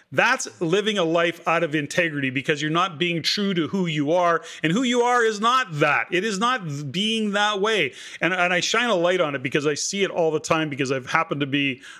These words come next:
working with it, is I see it in the government all of the time. I see government bureaucracy,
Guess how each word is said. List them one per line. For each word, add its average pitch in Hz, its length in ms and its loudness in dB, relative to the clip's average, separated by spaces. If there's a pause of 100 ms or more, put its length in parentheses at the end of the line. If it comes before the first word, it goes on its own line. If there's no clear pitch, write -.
working 151 420 0
with 135 180 0
it, 143 300 0
is 151 160 0
I 151 80 2
see - 260 -2
it 190 100 0
in 156 100 0
the 135 60 -2
government 147 540 0
all 135 280 0
of 120 120 -4
the 123 100 -2
time. 131 340 -4
I 131 60 0
see 160 340 -4 (180)
government 208 480 2
bureaucracy, 180 880 0